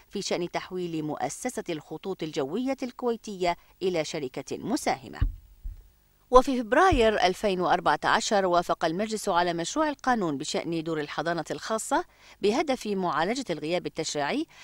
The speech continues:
انطلاقا من التزام الدولة بالدستور برعاية النشء وحمايته من الاستغلال ووقايته من الإهمال الأدبي والجسماني والروحاني، وحماية الأمومة والطفولة في ظل القانون. وفي مارس ألفين وأربعة عشر وافق المجلس على الاقتراح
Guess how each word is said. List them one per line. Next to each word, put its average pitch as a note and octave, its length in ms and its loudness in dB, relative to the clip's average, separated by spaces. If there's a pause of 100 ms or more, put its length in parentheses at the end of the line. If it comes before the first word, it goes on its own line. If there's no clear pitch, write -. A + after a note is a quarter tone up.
(160)
انطلاقا B3+ 480 2
من G#3+ 80 0
التزام F3 400 -2
الدولة F#3 380 0
بالدستور E3+ 640 -4
برعاية E3+ 600 2
النشء A3+ 400 0
وحمايته D3+ 600 -2
من D3 60 -2
الاستغلال E3 680 -2
ووقايته D#3 680 -2
من E3+ 80 -4
الإهمال F3+ 380 -4
الأدبي F3+ 520 -4
والجسماني F#3+ 720 -2
والروحاني، C#3+ 720 -2 (460)
وحماية D3+ 440 -2
الأمومة F3 420 -2
والطفولة G3+ 600 -2
في G3 160 -2
ظل E3+ 200 -2
القانون. D#3+ 640 0 (460)
وفي A3 220 0
مارس E4 300 2
ألفين F3+ 320 -2
وأربعة D3+ 420 -2
عشر E3+ 400 0
وافق G3 420 -2
المجلس E3 440 -4
على C#3 120 -2
الاقتراح D#3+ 600 -2